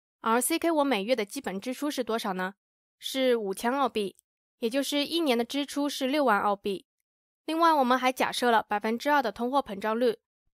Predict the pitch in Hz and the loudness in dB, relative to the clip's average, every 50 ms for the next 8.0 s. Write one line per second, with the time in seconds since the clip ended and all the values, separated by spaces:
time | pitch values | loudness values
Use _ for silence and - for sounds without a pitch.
0 | _ _ _ - - 330 320 302 285 262 254 254 311 294 - 285 277 285 294 320 | _ _ _ 4 6 6 8 8 6 4 4 2 0 2 4 4 2 4 2 2
1 | 349 320 294 277 247 233 220 214 202 202 208 220 - 269 254 - - 269 269 285 | 2 4 4 4 4 2 2 0 0 -2 -2 -4 -4 -6 -8 -6 -4 -2 -2 -4
2 | - _ - 269 269 262 254 240 - 269 254 233 226 208 190 190 190 196 208 - | -4 _ 0 2 4 6 6 6 6 4 4 2 0 -2 -2 -2 -2 -2 -2 -2
3 | - 196 190 - 202 208 214 - 277 269 233 196 - 240 240 247 254 233 - 220 | -2 -2 -2 -2 -6 -4 0 2 2 2 2 0 -6 -6 -4 -4 -4 -4 -4 -6
4 | 202 208 226 220 226 247 233 226 247 254 269 - 233 190 - - _ _ _ _ | -6 -4 -2 -2 0 -2 -2 -2 -2 -2 -2 -2 -2 -2 -4 -6 _ _ _ _
5 | _ _ _ _ _ _ _ _ - 240 247 294 294 - - 277 262 233 233 - | _ _ _ _ _ _ _ _ -10 -6 -6 -4 0 2 4 6 6 4 4 2
6 | 302 269 254 220 214 - 247 240 247 285 285 262 226 208 202 208 - 277 311 285 | -2 -2 -2 -4 0 2 0 2 2 0 0 2 2 2 0 0 0 0 2 4
7 | 254 233 226 254 254 233 - 247 233 220 202 - 247 254 - - 269 262 269 - | 4 4 4 2 0 0 -2 -2 -4 -4 -4 -4 -6 -8 -6 -4 -4 -4 -4 -6